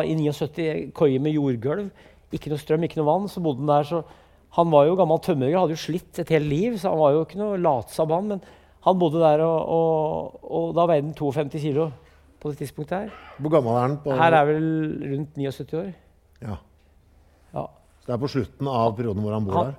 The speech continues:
Speaker 1: han het Arthur Sølver, da, siste vinteren, eller nest siste vinteren. Han måtte jo kjøre ned med scooter, han ble tvangsflyttet han også, for at, eh, han ville jo ikke flytte, men de bare ta han ned for å... han ville jo ikke bo noe annet sted, men så fikk han jo fint på gamlehjemmet eller sykehjemmet.
Speaker 2: Mm.
Speaker 1: Så han hadde det bra der. Det er noen fine bilder i boka fra, fra det,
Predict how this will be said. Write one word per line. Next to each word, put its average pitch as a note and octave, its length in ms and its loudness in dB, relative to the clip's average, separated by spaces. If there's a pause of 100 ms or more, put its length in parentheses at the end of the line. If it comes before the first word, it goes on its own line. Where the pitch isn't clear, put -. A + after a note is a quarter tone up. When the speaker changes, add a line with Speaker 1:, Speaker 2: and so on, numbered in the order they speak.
Speaker 1:
han E3+ 160 2
het E3+ 160 -4
Arthur - 260 -6
Sølver, D#3+ 380 -2
da, F3+ 100 -4
siste - 240 -8
vinteren, D3+ 400 -2
eller D3+ 140 -2
nest C#3+ 180 -6
siste C3+ 160 -8
vinteren. D3 300 -4
Han D#3+ 80 -4
måtte D3 180 -6
jo D3+ 60 -2 (260)
kjøre B2 240 0
ned C3+ 160 -2
med C3+ 140 -4
scooter, B2+ 340 -6
han C3+ 80 -6
ble C3+ 160 -4
tvangsflyttet B2 460 -8
han B2 180 -6
også, C3 80 -14
for C3+ 140 -12
at, - 100 -14
eh, - 240 -20
han D3+ 140 -2
ville B2+ 100 0
jo B2 60 -6
ikke D3 100 -6
flytte, D3+ 240 -6
men D3+ 160 -4
de D3+ 80 -4
bare C#3+ 240 -4 (240)
ta C3+ 140 2
han A2+ 100 -4
ned A#2+ 80 -6
for C#3+ 140 -6
å... - 20 -16 (560)
han C#3+ 80 -4
ville B2 160 -2
jo - 60 -10
ikke C#3+ 160 -2 (260)
bo B2+ 80 -2
noe C#3+ 160 0
annet C#3 140 -10
sted, E3 180 -6
men D#3 160 -8
så D3+ 80 -12
fikk - 240 -12
han E3+ 80 -6
jo F3+ 80 -8
fint C3 160 -6
på C#3+ 160 -4
gamlehjemmet A#2+ 320 -2
eller B2+ 80 -16
sykehjemmet. C3 480 -8 (240)
Speaker 2:
Mm. - 160 -10
Speaker 1:
Så - 80 -20
han D3 140 -2
hadde C3+ 100 -2
det D#3 80 -2
bra C3+ 160 2
der. C#3 160 -2
Det D3 60 0
er E3 80 -2
noen D#3+ 100 -8
fine D3 160 -2
bilder B2 160 -2
i C3 80 -4
boka A#2+ 320 -4
fra, C3 160 -2 (720)
fra C3+ 160 2
det, C3+ 140 -2